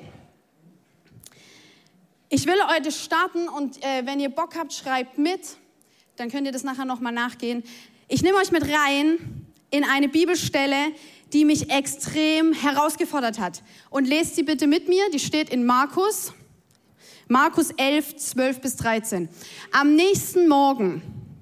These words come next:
es geht um Jesus, der ist unterwegs mit seinen Kumpels. Am nächsten Morgen,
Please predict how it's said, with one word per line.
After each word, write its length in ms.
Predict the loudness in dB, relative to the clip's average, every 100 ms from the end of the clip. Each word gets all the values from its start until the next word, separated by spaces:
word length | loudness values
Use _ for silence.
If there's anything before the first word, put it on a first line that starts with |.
| -18 -10
es 120 | -2
geht 160 | 0 2
um 100 | 4
Jesus, 540 | 4 2 0 -2 -10 -18 _ _ _
der 140 | -2 0
ist 80 |
unterwegs 600 | 2 0 2 -2 -2 -10 -14 _ _ _ -6
mit 160 | -4
seinen 420 | -2 0 0 -2 -8 -6
Kumpels. 520 | -4 -2 -6 -8 -18 _ _ -20 -20 -20 -4
Am 140 | 2
nächsten 360 | 4 2 2 4
Morgen, 440 | 6 4 4 0